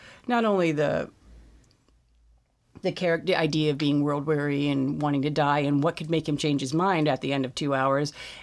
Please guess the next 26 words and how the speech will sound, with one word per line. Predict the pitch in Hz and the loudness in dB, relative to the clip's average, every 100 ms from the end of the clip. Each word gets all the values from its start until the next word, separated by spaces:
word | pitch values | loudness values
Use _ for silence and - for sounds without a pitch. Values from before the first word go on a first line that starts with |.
| - _ - | -20 _ -4
This | 180 - | -2 -2
whole, | - 180 175 | 0 0 2
also | 165 165 165 | 0 0 0
the | 151 | 0
whole | 147 151 147 | 0 0 0
idea | 147 151 | 0 0
of | 135 | 0
what | 143 170 254 339 214 | -2 -2 0 0 -2
were | 165 175 170 175 - | -2 0 2 0 0
a | 160 | -2
lot | 147 156 165 | 0 0 0
of | 160 | 0
these | 147 143 | 0 -2
falsely | - 147 147 - 156 | -2 0 0 0 -4
accused | 135 - 139 131 | -4 -4 -4 -4
witches, | 147 139 - 143 131 | -4 -4 -2 -2 -2
what | 165 208 | -2 -2
was | 185 | 0
really | 180 190 170 | -2 0 0
going | 151 147 131 | 0 -2 -2
on | 143 131 139 | -2 -2 -4
there, | 127 - - - - - - - | -4 -2 -4 -6 -14 -18 -18 -2
what | 170 156 | 0 2
was | 170 147 | 2 0
behind | 151 165 135 139 135 135 | 0 0 0 -2 0 0
it, | 71 - | -2 -6